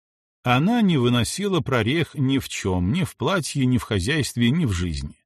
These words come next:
Как только они появлялись, она старалась не давать им разрастись в дыру и тотчас же принималась чинить». Вера Павловна Чернышевского частенько надоедает читателю нарочитой честностью и прочими натужными добродетелями,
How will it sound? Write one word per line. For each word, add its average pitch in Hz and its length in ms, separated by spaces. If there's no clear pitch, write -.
Как 214 320
только 180 480
они 139 320
появлялись, 165 840
она 147 260
старалась 170 560
не 131 160
давать 113 540
им 143 240
разрастись 123 680
в 95 140
дыру 113 420
и 117 100
тотчас 160 420
же 135 140
принималась 104 640
чинить». - 540
Вера 185 400
Павловна 165 520
Чернышевского 131 840
частенько 170 640
надоедает 131 580
читателю 143 540
нарочитой 123 560
честностью 127 760
и 120 100
прочими 147 520
натужными 127 560
добродетелями, 113 840